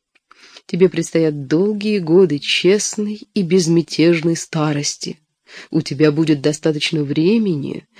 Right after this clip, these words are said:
чтобы раскаяться и отойти в вечность примерным христианином. Да что я говорю, долгие годы. Целый океан грехов может быть искуплён в последний миг,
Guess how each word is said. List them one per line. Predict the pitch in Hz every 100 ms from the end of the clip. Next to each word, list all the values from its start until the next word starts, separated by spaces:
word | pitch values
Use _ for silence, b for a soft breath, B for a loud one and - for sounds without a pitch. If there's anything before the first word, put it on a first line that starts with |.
| B B
чтобы | - - 156 151
раскаяться | 147 - 175 226 240 - - - _ _ _ _ -
и | 175
отойти | 151 147 143 - 123
в |
вечность | 131 151 214 - 220 - - - _ _ -
примерным | 147 143 131 156 165 185 196 b -
христианином. | - 143 - - 208 185 131 120 123 151 _ _ _ _ _ _ _ _ _ _ _ _ _ _ B B B B
Да | 170
что | - 175
я | 208
говорю, | 202 202 175 165
долгие | 175 208 185 170
годы. | 147 131 143 156
Целый | - 170 185 190 196
океан | 185 202 220 262
грехов | 262 277 - 285 151 -
может | 156 175 160
быть | 143 196 - B B -
искуплён | 165 - 143 - 190 285
в | -
последний | 156 - 170 165 170
миг, | 165 208 180 -